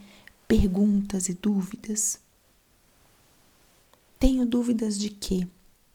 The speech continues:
O que que eu estou questionando nesse momento? O que significa essa manifestação do Senhor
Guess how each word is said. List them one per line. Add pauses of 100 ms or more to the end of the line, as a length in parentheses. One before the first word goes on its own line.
(4000)
O
que
que
eu
estou
questionando
nesse
momento? (3250)
O
que
significa
essa
manifestação
do
Senhor